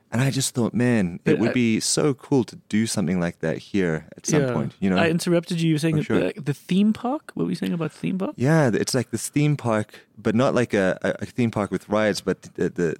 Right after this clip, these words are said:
Speaker 1: they discovered this abandoned theme park, which was just supposed to be like a, um, a, a,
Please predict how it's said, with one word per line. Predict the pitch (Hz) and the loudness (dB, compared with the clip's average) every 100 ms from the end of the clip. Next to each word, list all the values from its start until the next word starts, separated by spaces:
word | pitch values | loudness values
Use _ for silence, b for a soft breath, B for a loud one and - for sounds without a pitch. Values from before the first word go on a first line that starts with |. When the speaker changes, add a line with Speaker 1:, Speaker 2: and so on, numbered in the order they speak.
| - _ - - | -12 _ -20 -14
Speaker 1:
they | - 95 | -6 -2
discovered | 98 - 113 95 | -2 0 -2 -2
this | 95 87 | -4 -4
abandoned | 95 98 92 | -2 0 0
theme | - 110 | 0 -2
park, | 107 95 90 | 0 -2 -2
which | 95 - | -6 -4
was | 92 | -6
just | - 110 | -2 -2
supposed | - - 98 95 | -4 -2 -2 -2
to | - | -4
be | 82 90 87 | -2 0 2
like | 85 85 82 | 0 -2 -2
a, | 80 80 - | -2 -2 -4
um, | 80 80 78 _ - | -4 -6 -10 _ -6
a, | 82 80 - | -4 -4 -6
a, | 76 | -8